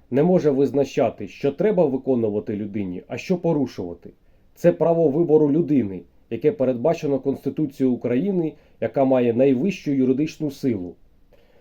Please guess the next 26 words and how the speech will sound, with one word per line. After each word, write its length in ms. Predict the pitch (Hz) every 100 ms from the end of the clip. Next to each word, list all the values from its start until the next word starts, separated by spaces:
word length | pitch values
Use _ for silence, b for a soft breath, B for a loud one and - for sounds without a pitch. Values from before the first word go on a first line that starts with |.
| b b b _
Тепер 340 | - - 202 180
повертаємось 800 | 160 156 147 151 151 143 139 _
до 180 | 135 135
подвійних 480 | 139 135 123 139 135
стандартів. 600 | - 120 110 90 - - _ _ _ b b
Стаття 460 | _ - 120 110 147
триста 480 | - 139 160 170 117
тридцять 400 | - 113 - 110
шість 320 | - 123 -
Кримінального 540 | 117 117 123 117 101
кодексу 500 | 101 120 104 92 -
України, 520 | 98 - 107 131 151 151 b b b
яка 220 | - 117 151
передбачає 680 | 143 131 120 120 - 120
кримінальну 580 | 107 110 123 139 143 127
відповідальність 800 | 117 110 107 101 101 98 101 101
за 160 | 107 139
ухилення 760 | - 151 - 170 135 107 101
від 180 | 101 135
призову 560 | - 139 135 104 95 98
на 120 | 113
військову 480 | 123 120 147 139 120
службу 440 | - 123 104 95 92
під 140 | 113
час 280 | - 143 143
мобілізації 840 | 104 101 107 101 117 120 _ 104